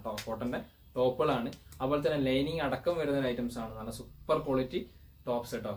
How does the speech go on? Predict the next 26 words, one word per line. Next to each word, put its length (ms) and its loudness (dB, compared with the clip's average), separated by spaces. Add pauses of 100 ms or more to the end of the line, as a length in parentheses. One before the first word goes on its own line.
(120)
College 340 0
യൂസിനൊക്കെ 500 -2 (140)
യൂസ് 140 -8
ചെയ്യാൻ 160 -2
പറ്റുന്ന 340 -10 (280)
നല്ല 240 -2 (100)
അടിപൊളി 420 2
ഐറ്റംസ് 300 -4
ആണ് 180 -4
ട്ടോ. 60 -6 (460)
നല്ല 180 6
അത്യാവശ്യം 300 4
നല്ല 220 4
ലെങ്തോട് 480 6
കൂടിയിട്ട് 280 6
വരുന്നതാണ്. 380 0 (120)
നല്ല 220 2 (140)
dark 340 4
ഒരു 80 4 (160)
purple 320 6
shade 260 10
ആണ് 200 6
ട്ടോ. 100 6
ഫസ്റ്റ് 380 2
color 180 8 (540)
നല്ല 200 6